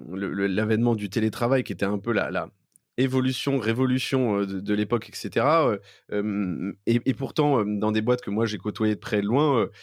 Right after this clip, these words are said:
c'est, c'est, c'était, enfin, à la fois les dirigeants, hommes, femmes, peu importe, se sont dit, « OK, on va, on, on va prendre une claque avec le télétravail, ça va être un carnage, les gens vont rien foutre, et cetera. » J'exagère à peine, hein, en disant ça, donc c'est, c'est, tu vois ce que je veux dire, on va, on, on vient de loin.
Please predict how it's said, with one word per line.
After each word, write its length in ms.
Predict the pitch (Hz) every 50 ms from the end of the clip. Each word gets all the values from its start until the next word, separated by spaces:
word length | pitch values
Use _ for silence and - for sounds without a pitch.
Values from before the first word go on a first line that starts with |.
| - _
c'est, 180 | _ - - 71
c'est, 180 | - - - -
c'était, 420 | - 104 92 92 98 104 104 98 101
enfin, 320 | 95 - - 95 90 85 87 _ - - _ _ _ _ _ _ _ _ _ -
à 100 | - 110
la 80 | 113
fois 160 | 110 117 131 123
les 80 | 113
dirigeants, 420 | 107 110 113 117 127 120 131 123 107
hommes, 140 | - 120 127
femmes, 240 | 117 - 135 127 117
peu 100 | - 110
importe, 440 | 104 101 101 151 147 147 143 117 104
se 80 | 95
sont 200 | 92 - - 104
dit, « 140 | 104 117 139 131
OK, 180 | 107 - 131 120
on 80 | 107
va, 220 | 95 92 92 92 85
on, 260 | 82 95 82 71 - -
on 100 | 92 98
va 140 | 98 98 95
prendre 200 | - - 113 110
une 120 | 107 104
claque 320 | 104 - 123 123 123 120 -
avec 200 | 101 98 95 98
le 80 | 101
télétravail, 360 | 92 101 95 90 - 104 107
ça 80 | - 101
va 60 | 90
être 100 | 90 -
un 60 | 95
carnage, 520 | 90 - 104 101 101 104 104 107 107 98 95
les 60 | 90
gens 120 | 92 98
vont 140 | 101 95 92
rien 160 | 90 92 95
foutre, 240 | 92 - - - -
et 40 | -
cetera. » 240 | - - - 123 135 123
J'exagère 440 | 104 110 98 117 120 113 127 123
à 60 | 131 131
peine, 200 | 175 151 139 127
hein, 140 | 113 110
en 180 | 110 107 107 104
disant 220 | 98 95 98 104
ça, 180 | 98 - 131 110
donc 120 | 101 101 92
c'est, 160 | - - 95
c'est, 160 | 87 - 85 -
tu 100 | - 101
vois 100 | 104 104
ce 80 | 104
que 60 | 104
je 60 | 101 104
veux 80 | 110
dire, 120 | 120 131 113
on 60 | 104
va, 160 | 98 104 -
on, 120 | 104 104 -
on 80 | - 104
vient 180 | 92 110 113
de 60 | 107 110
loin. 160 | 127 160